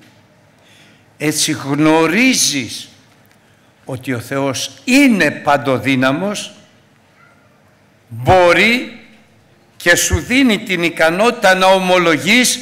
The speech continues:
να λες, "Μη φοβούμαι, μόνο πίστευε. Μη φοβάσαι, ο Θεός μπορεί, όπως εμένα με ελευθέρωσε από τέτοιο μεγάλο πειρασμό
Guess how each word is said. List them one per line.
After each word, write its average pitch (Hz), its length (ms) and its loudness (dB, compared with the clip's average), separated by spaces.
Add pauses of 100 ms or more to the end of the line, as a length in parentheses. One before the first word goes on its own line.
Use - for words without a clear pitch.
(220)
να 170 180 2
λες, 214 320 2
"Μη 294 160 4
φοβούμαι, 247 320 2
μόνο 269 260 4
πίστευε. 175 720 -4 (1080)
Μη 277 140 4
φοβάσαι, 220 720 2 (420)
ο 190 180 2
Θεός 202 680 2
μπορεί, 226 500 4
όπως 220 400 2
εμένα 226 600 2 (200)
με 185 160 2
ελευθέρωσε 202 800 2
από 180 240 0
τέτοιο 240 540 0
μεγάλο 214 600 2
πειρασμό 190 880 0